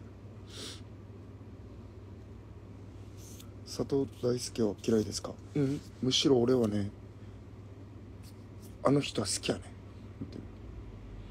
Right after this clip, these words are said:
てか、俺、あの、フューチャー、なんとか、なんていうか、なんとかフューチャーボーイって決められたのね、俺ね、佐藤大輔さんが決めたってことはね、俺知らんやったじゃん。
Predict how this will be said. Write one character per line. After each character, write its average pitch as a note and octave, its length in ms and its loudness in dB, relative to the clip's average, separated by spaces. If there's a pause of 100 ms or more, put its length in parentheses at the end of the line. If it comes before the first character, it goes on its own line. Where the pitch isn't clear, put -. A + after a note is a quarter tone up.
(880)
て E3 100 2
か、 - 220 4
俺、 D3+ 440 6
あ C3 120 4
の、 A2+ 80 2
フ D#3+ 180 4
ュ - 20 8
ー F3 60 4
チ - 160 4
ャ F3 60 8
ー、 - 40 -2 (180)
な D3+ 140 4
ん E3 60 2
と - 140 -6
か、 - 180 -8
な C3 140 4
ん A2+ 60 0
て - 100 -10
い - 20 -12
う - 40 -12
か、 - 60 -12 (380)
な B2+ 80 8
ん D3+ 40 8
と - 80 -4
か E3+ 80 2
フ - 120 -2
ュ F3+ 60 4
ー E3+ 40 0
チ F3 100 6
ャ E3+ 60 12
ー - 20 4
ボ E3 140 6
ー - 20 10
イ - 20 8
っ - 40 -4
て - 60 -6
決 - 180 -2
め C#3+ 120 8
ら D3 80 8
れ C#3+ 60 2
た D3+ 100 6
の G2+ 120 6
ね、 E2+ 240 2 (560)
俺 A2 160 6
ね、 F#2+ 160 2 (1040)
佐 - 200 4
藤 E3 160 4
大 E3 160 8
輔 - 140 -4
さ - 120 2
ん D3+ 40 6
が A2 100 6
決 - 140 6
め B2+ 100 8
た D3 80 8
っ - 40 6
て - 160 -2
こ - 120 2
と - 100 0
は D2+ 80 2
ね、 E2+ 140 -2
俺 E2+ 180 -2
知 - 180 6
ら F#3+ 80 8
ん - 80 2
や - 60 -4
っ - 20 -4
た - 60 -6
じ - 80 -8
ゃ - 20 -12
ん。 - 40 -10